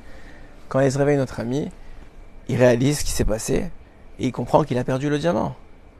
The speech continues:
Et là, il commence à avoir une,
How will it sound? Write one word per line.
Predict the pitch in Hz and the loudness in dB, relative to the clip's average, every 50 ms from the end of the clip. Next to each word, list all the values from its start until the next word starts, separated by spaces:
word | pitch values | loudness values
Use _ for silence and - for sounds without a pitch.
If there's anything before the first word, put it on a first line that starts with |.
| - - - - - - - - - - - - - - - - - | -20 -20 -20 -20 -20 -20 -20 -20 -20 -20 -20 -20 -20 -20 -20 -10 -6
Et | 117 123 | 0 4
là, | 139 170 185 170 147 131 98 80 - - - | 6 8 8 8 8 8 6 4 2 0 -6
il | 123 - | -10 -10
commence | - - 120 123 147 - - | -6 -2 2 2 2 2 2
à | 120 | 2
avoir | 123 135 139 127 | 4 4 4 4
une, | 123 127 123 117 117 117 117 113 113 - | 4 2 0 -2 -4 -6 -8 -8 -10 -10